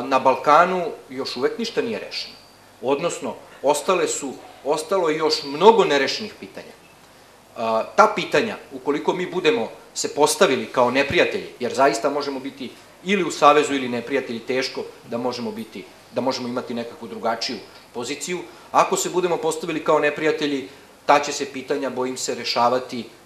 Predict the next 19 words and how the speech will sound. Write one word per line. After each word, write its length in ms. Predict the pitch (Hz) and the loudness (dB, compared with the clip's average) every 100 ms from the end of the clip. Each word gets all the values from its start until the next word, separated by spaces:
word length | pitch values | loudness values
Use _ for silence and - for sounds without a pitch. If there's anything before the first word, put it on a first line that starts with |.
| - | 0
ponovo 440 | 160 180 175 131 110 | 6 8 8 4 -2
na 100 | 113 | -6
štetu 320 | - 123 117 | -4 -4 -6
Srba 480 | - 127 117 117 98 - - | -6 -4 2 2 0 -12 -20
i 60 | 123 | -8
ponovo 380 | - 160 156 131 | 0 2 2 -2
na 80 | |
štetu 320 | 117 131 117 113 | -4 -6 -6 -8
srpskih 380 | 120 - 117 - - - - | -12 -10 -12 -16 -20 -20 -6
nacionalnih 580 | 113 - 113 107 104 107 | -6 -4 -6 -8 -10 -12
interesa. 440 | 95 82 - - - - - | -12 -14 -14 -16 -18 -8 -2
Dakle, 300 | 143 147 143 | 0 0 2
tu 100 | 170 | 2
je 120 | 151 | 2
pitanje 420 | 139 151 135 113 - - | 0 -2 -2 -4 -10 -12
budućnosti 540 | 131 131 131 139 - | -8 -6 -4 -6 -8
Kosova 420 | 120 127 120 117 113 | -6 -4 -2 -2 -4
i 60 | |
Metohije, 540 | 107 - 110 - 156 | -4 -6 -8 -4 -4